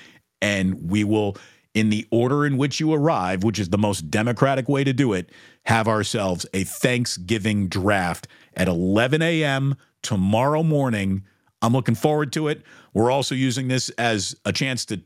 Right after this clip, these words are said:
test the capacity of how I actually work this and take calls, and maybe this is the big, bold, bright new future of taking calls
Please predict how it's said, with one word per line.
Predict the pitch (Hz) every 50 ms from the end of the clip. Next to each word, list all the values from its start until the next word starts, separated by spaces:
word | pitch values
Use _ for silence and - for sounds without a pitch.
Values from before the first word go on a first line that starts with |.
| _ _ _ _ -
test | - 143 139 139 - - -
the | 117
capacity | - 139 101 - 143 139 143 143 - - 139 135 135 135 131
of | 117 101 87 - - - _ _ -
how | 117 - 131 131 123
I | 123 127
actually | 127 123 - - 101 90
work | 98 113 156 156 139 -
this | - 151 147 147 - - - -
and | - 113 104 87
take | - 131 113 101 95
calls, | - 170 156 160 156 151 151 127 151
and | - 120 123
maybe | 135 139 135 135
this | 123 135 131 -
is | 135 127 120 110 - - - - - - - - - -
the | 98 127
big, | 113 98 87 156 160 156 139 123 107 95
bold, | - 143 139 139 139 123 101 95
bright | 101 120 131 131 135 120
new | 117 120 127 120 113
future | - - 120 123 123 113 - - 98 87 85 - - - - - - -
of | - 104 101 87
taking | - - 139 135 110 - 131 117 117 110
calls | 101 - - 120 113 98 87 80 76 76 78 - -